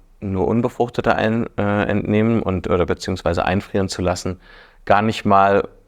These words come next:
nur, weil es, ähm, von den Krankenkassen übernommen wird, sondern weil man halt auch nie weiß, wie sich eine Beziehung entwickelt. Ähm, vielleicht ist man nicht mehr mit der Person am Ende zusammen, hat eingefrorene, befruchtete Eizellen, die man dann aber nicht mehr verwenden darf.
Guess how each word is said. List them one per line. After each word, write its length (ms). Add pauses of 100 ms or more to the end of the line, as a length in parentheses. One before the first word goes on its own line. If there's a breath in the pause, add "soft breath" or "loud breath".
nur, 460
weil 240
es, 420
ähm, 400 (180)
von 120
den 100
Krankenkassen 560
übernommen 460
wird, 180
sondern 340 (360 loud breath)
weil 80
man 240
halt 180
auch 120
nie 240
weiß, 600 (640)
wie 100
sich 320
eine 160
Beziehung 480
entwickelt. 840
Ähm, 480 (340)
vielleicht 460
ist 140
man 100
nicht 160
mehr 80
mit 140
der 80
Person 300
am 120
Ende 220
zusammen, 440
hat 160
eingefrorene, 760
befruchtete 600
Eizellen, 360
die 60
man 120
dann 140
aber 160
nicht 160
mehr 80
verwenden 500
darf. 300